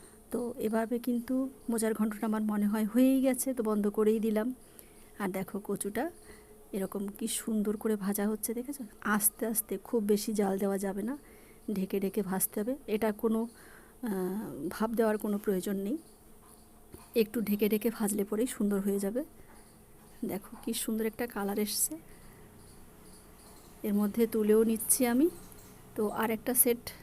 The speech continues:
বসিয়ে দেব। দেখো কত বড় বড় করে কাটা হয়েছে, রান্নাও হচ্ছে, ভাজা হচ্ছে চোখের সামনে।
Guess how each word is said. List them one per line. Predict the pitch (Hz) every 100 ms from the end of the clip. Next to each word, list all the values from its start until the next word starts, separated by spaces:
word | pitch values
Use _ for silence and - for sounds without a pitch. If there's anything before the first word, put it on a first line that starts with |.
| - 226
বসিয়ে | 208 - 226
দেব। | 214 202 302 - - - - - - - -
দেখো | 220 - 262
কত | 220 214 220
বড় | 220 220
বড় | 220 220
করে | 233 226 196
কাটা | 202 214
হয়েছে, | 226 220 - 254 262
রান্নাও | 202 196 208 214 214
হচ্ছে, | 214 - - 220
ভাজা | - 202 226 233
হচ্ছে | 247 - 247
চোখের | 226 208 247 -
সামনে। | 214 208